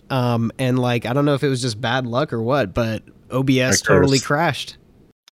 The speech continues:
Speaker 2: I cursed this episode by calling you my sideways brother.
Speaker 1: <laughs> Yeah,
Speaker 2: Which
Speaker 1: it didn't even, like, it didn't even, re-, well, I'm sorry, I bumped my mic twice. Um, it didn't even frickin' record anything, even though it said it was recording. Like, I couldn't find the file, and, um, as I was talking to Matt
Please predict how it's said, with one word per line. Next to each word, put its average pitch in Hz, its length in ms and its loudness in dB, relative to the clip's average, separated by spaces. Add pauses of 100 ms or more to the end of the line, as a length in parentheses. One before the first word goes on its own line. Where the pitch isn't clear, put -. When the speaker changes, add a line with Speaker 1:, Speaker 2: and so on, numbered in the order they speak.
(100)
Speaker 2:
I 107 100 6
cursed - 280 4
this 98 160 0
episode 92 480 2
by 92 160 2
calling 95 380 4
you 90 80 2
my 90 100 2
sideways 90 480 2
brother. 90 420 2 (240)
Speaker 1:
<laughs> - 140 0
Yeah, 156 220 4
Speaker 2:
Which - 160 6
Speaker 1:
it 160 60 0
didn't 240 160 2
even, 214 200 6
like, 190 200 6
it - 100 8
didn't 202 180 4
even, 185 240 2
re-, 147 160 2
well, 135 120 2
I'm 123 60 0
sorry, 127 160 2
I 117 40 2
bumped 131 180 8
my 120 80 4
mic 120 300 2
twice. 127 360 0 (300)
Um, 139 380 6
it 143 180 0
didn't 208 220 4
even 190 320 6
frickin' 156 580 2
record 165 540 2
anything, 120 680 2
even 185 200 4
though 190 80 4
it 190 80 4
said 190 160 2
it 180 80 0
was 165 140 2
recording. 175 420 2
Like, 135 200 2
I 139 80 -2
couldn't 170 200 0
find 156 200 2
the 127 40 2
file, 180 640 2
and, 127 480 2
um, 120 460 0
as 151 220 2
I 165 80 6
was 156 220 2
talking 151 380 0
to 139 60 0
Matt 143 360 -2